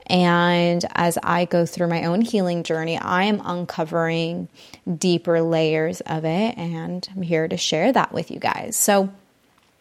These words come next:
today we're gonna talk about, um, the mother archetype, and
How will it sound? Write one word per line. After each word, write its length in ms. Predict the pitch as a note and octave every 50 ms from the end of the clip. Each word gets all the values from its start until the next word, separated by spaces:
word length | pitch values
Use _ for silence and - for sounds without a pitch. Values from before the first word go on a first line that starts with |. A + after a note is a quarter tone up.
| - - - - A#3
today 300 | - - A3 A3+ G#3+ A3
we're 120 | B3 D4
gonna 200 | F#4 F4+ C#4 A#3
talk 260 | A3+ - - D3+ - E3+
about, 540 | D#3+ - D#3 D#3 D#3+ D#3+ D#3+ D#3+ - - - - - - - - - -
um, 580 | - F3 E3+ E3 D#3+ D3+ C#3 C3 - - - -
the 220 | F3 D#3+ G3 F#3+
mother 440 | F#3+ F#3 F3 - D#3+ F#3 F3 D#3+ -
archetype, 960 | - B2 D#3+ D3 C#3+ - F3+ - - - - F3 F#3+ A#3+ C#4+ D4 C4 - - - -
and 920 | F3+ F3+ F3+ F3 E3+ E3+ E3+ E3+ E3+ E3+ E3+ E3+ E3+ E3+ E3 E3 E3+ E3+